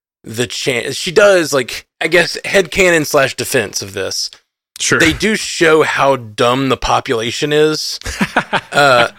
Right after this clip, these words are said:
Speaker 1: they, they, they show the explosions and death,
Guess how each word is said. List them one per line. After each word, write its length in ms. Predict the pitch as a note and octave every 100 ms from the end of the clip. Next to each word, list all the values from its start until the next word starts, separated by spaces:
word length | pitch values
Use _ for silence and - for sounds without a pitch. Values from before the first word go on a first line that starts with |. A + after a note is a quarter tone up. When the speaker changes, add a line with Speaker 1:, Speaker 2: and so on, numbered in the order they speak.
| C#3+ _ -
Speaker 1:
they, 180 | D#3+ E3
they, 200 | D3 E3+
they 180 | D#3 D#3
show 320 | - F#3 F#3
the 120 | D3+ C3 - D3 G#2+
explosions 960 | - - D#3 E3 F3 D3+ E3+ D#3 B2+
and 180 | B2+ A2+
death, 480 | C3 C3+ C#3 -